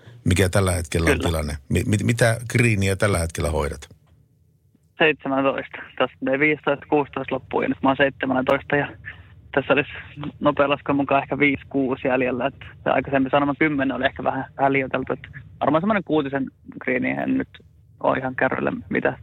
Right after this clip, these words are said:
Speaker 2: on tehnyt, mutta, <laughs> mutta tavoitteena se, että sain tämän lähetyksen aikana,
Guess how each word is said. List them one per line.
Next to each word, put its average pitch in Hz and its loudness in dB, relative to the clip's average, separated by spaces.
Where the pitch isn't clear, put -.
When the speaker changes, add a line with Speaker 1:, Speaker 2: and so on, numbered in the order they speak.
Speaker 2:
on 135 4
tehnyt, 139 0
mutta, - -12
<laughs> - -6
mutta - 0
tavoitteena 160 2
se, 180 4
että 160 -2
sain 160 2
tämän 165 0
lähetyksen 156 0
aikana, 139 0